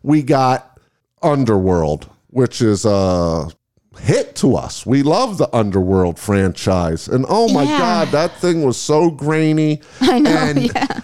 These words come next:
Speaker 1: lack of H D R use. And it's like, what are you doing? And funnily enough,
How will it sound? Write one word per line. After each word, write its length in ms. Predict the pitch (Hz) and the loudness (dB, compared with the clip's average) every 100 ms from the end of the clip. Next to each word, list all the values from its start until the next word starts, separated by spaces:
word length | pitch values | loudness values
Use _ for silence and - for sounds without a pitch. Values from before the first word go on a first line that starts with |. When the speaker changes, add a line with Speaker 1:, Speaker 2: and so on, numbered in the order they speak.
| - - | -10 0
Speaker 1:
lack 560 | 131 156 170 190 - | 2 2 0 -2 -2
of 180 | 147 120 170 | -2 0 0
H 440 | 165 175 - - | 2 2 -2 -2
D 180 | 170 165 | 2 4
R 300 | 156 156 143 | 4 2 2
use. 1120 | 127 123 151 208 214 214 208 202 - - - - _ _ _ _ | 0 0 2 4 4 4 4 4 2 -4 -8 -12 _ _ _ _
And 240 | 160 156 143 | 0 2 2
it's 280 | 135 - | -2 -4
like, 280 | 120 117 107 - | -2 -2 -2 -8
what 340 | 110 127 139 165 | -6 0 2 2
are 100 | 120 | 0
you 180 | 101 98 | 0 -2
doing? 460 | 131 143 117 87 - | 0 0 0 -2 -2
And 180 | 104 98 | -4 -2
funnily 500 | - 156 151 143 131 | -2 -2 0 0 0
enough, 560 | 127 143 139 127 - | 2 2 0 -2 -10